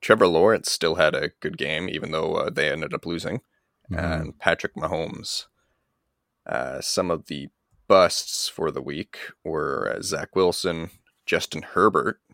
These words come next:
Speaker 1: even though that game
Speaker 2: Oof.
Speaker 1: went into overtime. It was a
Speaker 2: Yeah.
Speaker 1: pretty, pretty boring game to watch.
Speaker 2: It, it, that, that Monday night, it was rough.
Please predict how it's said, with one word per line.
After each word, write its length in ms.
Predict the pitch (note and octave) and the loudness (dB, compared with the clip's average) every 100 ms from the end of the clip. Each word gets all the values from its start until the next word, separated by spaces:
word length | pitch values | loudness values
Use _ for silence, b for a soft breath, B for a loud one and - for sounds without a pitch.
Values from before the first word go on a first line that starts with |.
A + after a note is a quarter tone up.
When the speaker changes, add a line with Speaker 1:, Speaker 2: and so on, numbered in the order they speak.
| - | -8
Speaker 1:
even 220 | F#2+ E2 | -6 -2
though 100 | E2 | 2
that 160 | E2+ F2 | 2 2
game 160 | E2+ | 0
Speaker 2:
Oof. 40 | D#2 | -2
Speaker 1:
went 120 | D#2 | -4
into 120 | D#2+ | 0
overtime. 640 | E2+ F#2 A2 D#2+ C#2+ D#2+ - | 2 4 4 4 0 -6 -4
It 80 | F2+ | -2
was 120 | E2 | 0
a 40 | E2 | 0
Speaker 2:
Yeah. 60 | |
Speaker 1:
pretty, 160 | E2 D2+ - _ _ _ | 0 -2 -6 _ _ _
pretty 160 | - C3 | 2 2
boring 320 | E2 D#2 D#2+ | 4 -4 -4
game 220 | D#2+ D#2 | -4 -4
to 80 | C#2+ | -6
watch. 300 | D2+ D#2 - | -4 -4 -2
Speaker 2:
It, 140 | F#2 E2 E2+ | -4 -6 -6
it, 160 | E2 F2+ | -4 -2
that, 340 | F#2+ F2+ F2+ | 0 0 2
that 180 | G2+ G2+ | 4 4
Monday 280 | F#2 E2+ E2 | 2 0 -2
night, 180 | D#2+ D#2 | -4 -6
it 100 | D2+ | -8
was 140 | D2 | -12
rough. 480 | - D#2 D2+ - - | -12 -10 -10 -12 -20